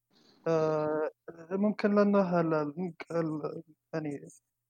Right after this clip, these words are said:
آه، شو اسمه، القضاء، يعني،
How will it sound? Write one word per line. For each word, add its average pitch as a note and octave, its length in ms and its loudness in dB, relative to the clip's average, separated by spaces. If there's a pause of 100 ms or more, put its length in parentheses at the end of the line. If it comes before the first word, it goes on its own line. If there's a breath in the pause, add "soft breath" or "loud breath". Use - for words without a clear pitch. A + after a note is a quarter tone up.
(240)
آه، E3 760 -8
شو G3 140 -6
اسمه، D#3+ 260 -6
القضاء، E3+ 580 4 (120)
يعني، D3+ 240 -6